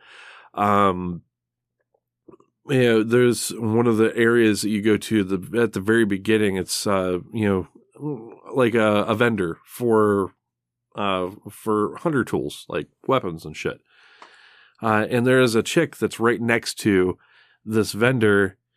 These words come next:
Uh, it just happens to be a blacksmith, and, uh, and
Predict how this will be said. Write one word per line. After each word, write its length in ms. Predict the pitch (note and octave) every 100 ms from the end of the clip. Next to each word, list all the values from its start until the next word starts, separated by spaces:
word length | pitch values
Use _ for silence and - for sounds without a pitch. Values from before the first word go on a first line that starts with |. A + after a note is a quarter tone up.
| _ _ _ -
Uh, 400 | G2 F#2+ F#2 D#2 F#2+
it 80 | G2
just 180 | F#2
happens 320 | G#2 G2 F#2 -
to 40 |
be 100 | F#2+
a 60 | E2
blacksmith, 720 | F#2+ G2 - G2 F2+ E2+ -
and, 560 | A2+ G#2 G2 F#2+ F#2 - - -
uh, 380 | G#2+ G2+ F#2+ F2+ - - -
and 380 | B2 A2 G2